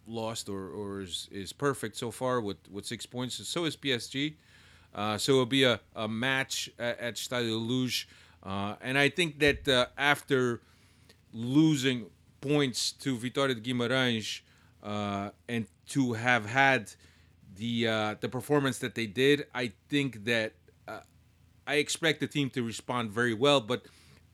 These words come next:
it, it's gonna be a, a, a good telltale sign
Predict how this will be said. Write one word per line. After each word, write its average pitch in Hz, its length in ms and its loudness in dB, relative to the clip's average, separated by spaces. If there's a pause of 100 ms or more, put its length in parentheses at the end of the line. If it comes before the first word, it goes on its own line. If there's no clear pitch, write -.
(200)
it, 147 220 -4
it's 147 220 -2
gonna 160 180 2
be 156 180 4
a, 151 160 6
a, 135 120 -2 (100)
a 139 100 -4
good 143 480 0 (280)
telltale 147 440 2
sign 131 520 2